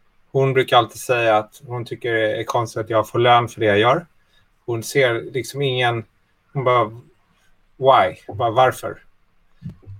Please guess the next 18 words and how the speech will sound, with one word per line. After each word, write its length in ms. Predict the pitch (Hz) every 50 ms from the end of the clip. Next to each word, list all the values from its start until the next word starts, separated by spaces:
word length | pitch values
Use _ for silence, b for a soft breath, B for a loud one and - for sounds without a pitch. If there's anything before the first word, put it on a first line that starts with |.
| - - - _ - -
Jag 180 | - 135 127 123
bryr 200 | 135 160 151 113
mig 120 | 101 95
inte. 280 | 92 87 - - - - - - - - - - - - - - - - - - - - - - -
Ehm, 360 | - 123 117 113 110 107 110
och 200 | 120 - 139 131
det, 60 | 135 151
ja, 160 | 156 151 151
det 160 | 151 165 180
är, 180 | 170 156 151 127
hon 120 | 143 156
är 40 | 156
inte 180 | 147 - 139
den 80 | 123 131
enda 240 | 135 135 131 143 135
jag 80 | 143
har 100 | 139 127
mött. 380 | 120 123 123 117 - - - -